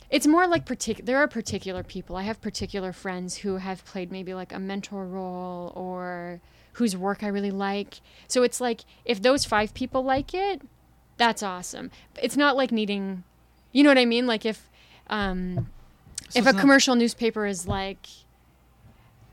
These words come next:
Speaker 1: "I don't get it, and I don't know what it's doing here," I feel like, "Well, that's okay. That maybe it wasn't for you."
Speaker 2: Yeah.
Speaker 1: Like, uh, maybe you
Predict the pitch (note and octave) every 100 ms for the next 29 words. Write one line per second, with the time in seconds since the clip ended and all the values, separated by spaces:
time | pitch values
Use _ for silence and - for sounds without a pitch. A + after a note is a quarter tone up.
0 | _ - - A#3 A#3+ A#3 G#3 G3 F#3 G3
1 | - _ _ _ _ - - G3+ G3 F#3+
2 | F#3 F#3 F#3 F3+ D#3+ - - _ _ _
3 | _ - G#3 G3+ G3 F#3+ F#3+ F#3 - G3+
4 | G3 G3 A#3+ D4 B3+ G#3 - G#3 G3+ -
5 | D4+ G#4 G#4 D4+ A#3+ B3+ C4 B3 D4 D4+
6 | D4 D4+ D4 E4 F4+ F#3+ F3 - - E3
7 | B2 - _ A3+ A3 - A3 A3 A3 A3+
8 | A3+ A#3+ A#3+